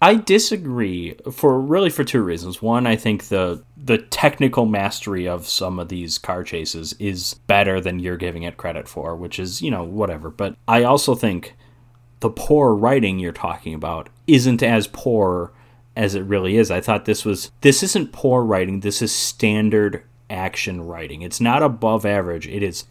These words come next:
all over that average. It is the Mendoza line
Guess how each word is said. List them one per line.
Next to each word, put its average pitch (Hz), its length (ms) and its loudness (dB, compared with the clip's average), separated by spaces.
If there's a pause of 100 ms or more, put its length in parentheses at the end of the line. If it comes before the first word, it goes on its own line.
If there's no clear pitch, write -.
all 139 400 6
over 104 220 2
that 85 420 -4
average. 82 380 -10
It 98 100 -6
is 98 220 -4
the 104 100 0
Mendoza 123 680 6
line 104 540 0